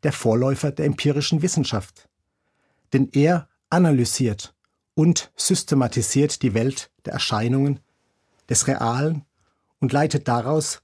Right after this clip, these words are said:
vernünftiges Handeln ab. Interessant übrigens gerade für mich als Verwaltungs- und Politikwissenschaftler, dass Aristoteles wie auch Plato den Einzelnen eingebettet sah in die Polis, in die Welt der Gesellschaft und die Gemeinschaft.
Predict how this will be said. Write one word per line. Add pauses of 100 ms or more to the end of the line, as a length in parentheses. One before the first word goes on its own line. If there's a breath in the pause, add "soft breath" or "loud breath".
(120)
vernünftiges
Handeln
ab. (1080)
Interessant
übrigens
gerade
für
mich
als
Verwaltungs-
und
Politikwissenschaftler, (600)
dass
Aristoteles
wie
auch
Plato (480 soft breath)
den
Einzelnen
eingebettet
sah
in
die
Polis, (460)
in
die
Welt
der
Gesellschaft
und
die
Gemeinschaft.